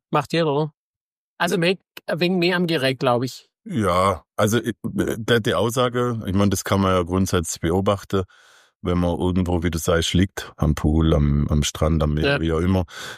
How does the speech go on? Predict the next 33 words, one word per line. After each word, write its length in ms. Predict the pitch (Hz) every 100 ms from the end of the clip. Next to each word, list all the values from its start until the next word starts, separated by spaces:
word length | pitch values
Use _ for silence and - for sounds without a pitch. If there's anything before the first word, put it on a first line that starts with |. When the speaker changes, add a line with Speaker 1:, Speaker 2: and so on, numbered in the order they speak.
| _
Speaker 2:
dass 240 | - 87 -
jeder 220 | 90 92
irgendwo, 640 | 87 92 92 90 92 90 80 _ - - _
ja, 160 | 135 147
ein 100 | 139
bisschen 460 | 180 190 180 151
mehr 400 | 131 127 135 131 - _ _ _
sein 320 | _ - 104 98
Gerät 420 | 92 80 85 -
in 80 | 98
der 100 | 87
Hand 200 | 92 82
hat 280 | 87 85 -
und, 420 | 80 80 78 -
ähm, 420 | 80 78 73 71 _ _ _ _ _ _
egal, 380 | 90 82 85 95
also, 420 | 85 85 85 76
wa-, 120 | 80 -
was 300 | - 90 85
man 100 | 92
da 120 | 82
macht, 380 | 82 92 - -
man 140 | 90
surft, 560 | 80 - 76 80 - -
äh, 400 | 80 82 80 78 71 _
im 180 | 85 80
Netz 260 | 80 -
sicherlich, 480 | - 78 80 82 -
äh, 380 | 76 73 73 73 - _ _
einen 140 | 80
Ticken 320 | - 90 87
mehr 160 | 87 92 92
wie 300 | 85 82